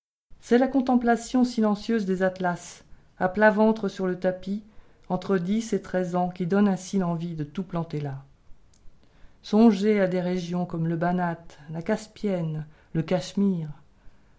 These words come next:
aux musiques qui y résonnent, aux regards qu'on y croise, aux idées qui vous y attendent. Lorsque le désir résiste aux premières atteintes du bon sens, on lui cherche des raisons,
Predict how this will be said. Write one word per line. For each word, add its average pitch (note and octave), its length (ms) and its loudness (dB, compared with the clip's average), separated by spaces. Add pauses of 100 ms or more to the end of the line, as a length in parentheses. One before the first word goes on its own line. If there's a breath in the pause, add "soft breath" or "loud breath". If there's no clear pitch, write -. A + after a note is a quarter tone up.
(100)
aux F3 80 0
musiques A3+ 400 6
qui A3 140 0
y G#3+ 60 4
résonnent, F#3+ 640 0 (420)
aux D#3 80 -2
regards F3+ 400 -2
qu'on F#3 160 -4
y F#3 80 -4
croise, E3+ 540 -6 (640 soft breath)
aux G3 100 2
idées G#3 400 2
qui E3+ 140 -6
vous E3 180 -4
y E3+ 60 -2
attendent. E3 580 -6 (1600 soft breath)
Lorsque E3 240 -6
le F#3 160 0
désir G#3 440 0
résiste G#3 520 -2
aux E3+ 40 -6
premières F#3+ 460 2
atteintes F#3 320 2
du F3+ 80 -4
bon E3+ 180 -2
sens, A3 720 -4
on F3 80 -6
lui E3+ 140 -2
cherche F#3 380 -4
des E3+ 140 -4
raisons, D#3 440 -2